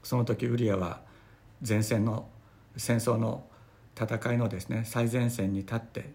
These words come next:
戦っていました。バテシェバは、え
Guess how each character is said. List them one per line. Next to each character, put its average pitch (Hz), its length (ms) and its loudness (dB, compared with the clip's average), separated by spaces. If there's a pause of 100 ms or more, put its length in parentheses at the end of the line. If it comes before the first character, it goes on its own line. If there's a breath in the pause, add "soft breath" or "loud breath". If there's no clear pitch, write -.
(600)
戦 104 140 -2
っ 92 160 -4
て - 120 -14
い 107 40 -8
ま 98 120 -14
し - 60 -20
た。 - 80 -20 (4000 loud breath)
バ 117 140 4
テ 123 80 0
シ 127 120 0
ェ - 20 4
バ 123 120 6
は、 120 300 4 (840 loud breath)
え 107 460 -2